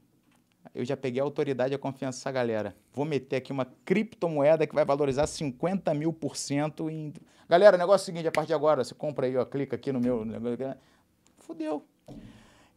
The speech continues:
Então, porque assim, quantas pessoas ruins existem pra cada pessoa boa de verdade? Cara,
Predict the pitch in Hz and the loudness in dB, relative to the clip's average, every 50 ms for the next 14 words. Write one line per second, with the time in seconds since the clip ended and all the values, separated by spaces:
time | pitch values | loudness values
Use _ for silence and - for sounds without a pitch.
0 | _ - - 190 190 - - 233 214 208 - 196 165 127 104 101 - _ - - | _ -2 -2 -2 -2 0 0 0 0 0 0 -4 -4 -4 -4 -6 -12 _ -6 -4
1 | 214 240 - - - - 165 - - 170 156 139 107 131 - - - - - 139 | -4 -4 -4 -6 -4 -4 -6 -2 0 -2 -2 -2 -2 -6 -12 -12 -14 -8 -4 -2
2 | 180 185 175 151 147 127 151 - - 147 139 - 139 123 131 - 127 123 - - | 0 0 0 0 -2 -2 -2 -4 -4 -4 -4 -2 -2 -4 -4 -4 -4 -6 -6 -4
3 | - 123 117 101 95 95 120 123 120 113 107 107 110 107 104 104 104 98 92 87 | -2 -2 -2 -2 0 0 2 4 4 2 2 -2 -4 -4 -4 -6 -6 -8 -8 -10
4 | 90 90 92 - - 107 104 101 - | -12 -16 -18 -12 -12 -10 -10 -10 -12